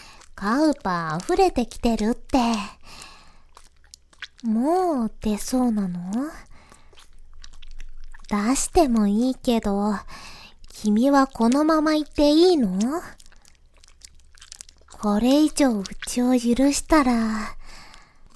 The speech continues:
気持ちいいから拒むのに苦労してるんだね。いいよ、いいよ。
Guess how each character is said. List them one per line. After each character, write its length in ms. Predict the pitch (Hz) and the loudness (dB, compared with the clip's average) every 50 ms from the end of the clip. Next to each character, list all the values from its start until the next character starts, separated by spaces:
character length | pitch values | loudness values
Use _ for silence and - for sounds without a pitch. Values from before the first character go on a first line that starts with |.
| - - - | -20 -20 -16
気 180 | - - 220 208 | -2 0 4 4
持 240 | 202 208 240 269 277 | 6 6 6 4 2
ち 300 | - - - 339 359 359 | 0 -2 0 2 2 2
い 40 | 359 | 2
い 20 | |
か 180 | - - 285 - | 2 2 2 4
ら 140 | 240 214 - | 2 0 -2
拒 340 | - - 202 185 220 226 254 | -2 -4 2 4 6 6 6
む 160 | 262 262 247 | 6 4 4
の 120 | 226 202 | 4 2
に 180 | 185 175 160 160 | 2 0 -4 -6
苦 220 | - - 226 233 | -4 0 0 2
労 200 | 233 240 226 202 | 4 4 4 2
し 100 | 185 - | 0 -4
て 200 | - - 196 196 | -2 0 0 0
る 140 | 202 214 214 | 2 0 0
ん 80 | 214 196 | 0 -2
だ 140 | 175 165 165 | -2 -4 -4
ね。 680 | 165 185 220 262 294 311 320 330 339 339 349 370 370 - - - - _ _ _ _ - | -4 -2 -2 -2 -2 -2 -2 -2 -2 -2 -2 -4 -4 -8 -14 -20 -20 _ _ _ _ -8
い 320 | - 190 202 214 214 202 | -4 -2 -2 0 -2 -2
い 40 | 180 | -2
よ、 140 | 160 151 143 | -4 -4 -4
い 300 | 151 180 226 247 247 226 | -4 -4 -2 -2 0 0
い 20 | |
よ。 100 | 208 208 | 0 0